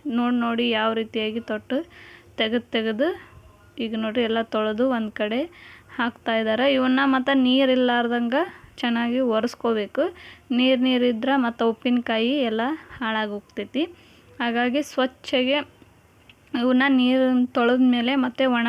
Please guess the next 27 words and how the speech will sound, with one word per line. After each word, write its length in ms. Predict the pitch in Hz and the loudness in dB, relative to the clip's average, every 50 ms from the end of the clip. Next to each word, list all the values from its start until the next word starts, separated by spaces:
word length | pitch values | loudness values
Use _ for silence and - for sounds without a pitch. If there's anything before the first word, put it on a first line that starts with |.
| 240 | -2
ಬಟ್ಟೆ, 240 | 233 233 226 - 233 | -2 -4 -4 -6 -6
ಕಾಟನ್ 380 | 226 - 220 214 233 226 233 233 | -4 -4 -4 -2 -2 -2 -2 -2
ಬಟ್ಟೆಲಿಂತ್ರ 500 | 226 220 - 220 226 220 220 214 - 247 294 330 330 - - - - - - - _ - - | -2 -4 -4 -6 -4 -6 -6 -6 -4 -2 -2 -2 -4 -6 -14 -20 -20 -20 -20 -20 _ -6 -2
ಒರೆಸ್ಬೇಕು. 580 | 247 240 240 240 - 240 220 208 196 - - 269 320 339 - - - - - - - | -2 0 0 -2 -4 -4 -4 -4 -4 -2 -2 -2 -2 -2 -6 -14 -20 -20 -14 -6 -2
ಇವು 220 | 269 269 269 285 | 0 2 2 2
ನೋಡಿ 320 | 294 285 277 277 269 285 285 | 2 2 2 2 2 0 0
ಒಂದ್ 220 | 277 262 254 254 | 0 0 2 2
ಮುಕ್ಕಾಲ್ 420 | 247 240 226 - - 262 254 269 262 | 2 0 0 -2 0 0 0 0 0
ಕೆ 160 | - 254 247 | 0 -2 -2
ಜಿ 100 | 233 262 | 0 0
ಆಗಷ್ಟು 640 | 247 240 240 240 233 - - 262 285 330 349 359 - - - | 0 0 0 -2 -4 -2 0 0 2 0 0 -4 -10 -14 -18
ಸಾಸ್ವಿನ 560 | - - - 247 226 240 - - 269 254 247 247 285 349 349 349 - | -12 -6 -4 -2 -2 -4 -4 -2 0 0 2 2 2 0 0 -2 -6
ತಗೊಂಡಾಳ 400 | - 240 220 233 226 220 226 220 | -6 -4 -4 -4 -4 -2 -2 -4
ನಮ್ಮ 160 | 220 214 214 | -4 -4 -6
ಮಮ್ಮಿ. 360 | 208 208 208 233 277 285 330 339 - - - - - - - | -6 -4 -2 -2 0 0 -2 -2 -6 -12 -20 -20 -20 -8 -2
ಹುರಿದ್ಬಿಟ್ಟು 720 | 277 262 269 294 254 247 262 269 254 - - 294 311 302 277 | 0 0 2 2 0 0 0 -2 0 2 2 4 4 4 2
ಇಲ್ಲಿ 180 | 247 254 269 | 2 0 2
ಮರದಾಗ 440 | 269 262 247 233 226 220 240 254 262 - | 2 2 2 0 0 0 -2 -2 -2 -4
ಹಾಕಿಟ್ಟಾಳ, 540 | - 247 226 - - 214 214 - 226 208 214 233 | -6 -8 -8 -6 -8 -10 -8 -6 -6 -4 -2 -2
ನನಗೆ 400 | 247 240 233 220 214 214 226 233 | -2 -2 -2 -4 -4 -2 -2 -2
ಮಿಕ್ಸಿ 440 | 233 226 220 208 - - - 233 254 | 0 -2 -4 -6 -8 -4 -2 -2 -2
ಹಾಕ್ಕೊಡುವ 680 | 247 - 247 220 214 208 - - 240 214 208 202 202 202 | -2 -4 -4 -4 -4 -6 -6 -6 -6 -4 -4 -2 -2 -4
ಅಂಥೇಳಿ. 680 | 196 196 196 196 - - - 220 220 214 220 262 359 349 - - - - - - - - - - | -4 -6 -8 -10 -12 -10 -8 -6 -4 -2 -2 -2 -2 -2 -6 -16 -20 -20 -20 -20 -20 -14 -6 -2
ನಾವು 200 | 269 254 262 277 311 | 0 2 2 2 2
ಹತ್ತು 600 | - - - - - 254 - - - 349 349 349 | 0 0 -2 -4 -4 -4 -6 -6 -4 -4 -2 0
ಕೆ 180 | - 294 285 | 0 0 0
ಜಿಗೆ 580 | 277 254 - 277 269 254 269 294 320 320 330 - | 0 0 0 0 0 0 2 0 0 0 -2 -6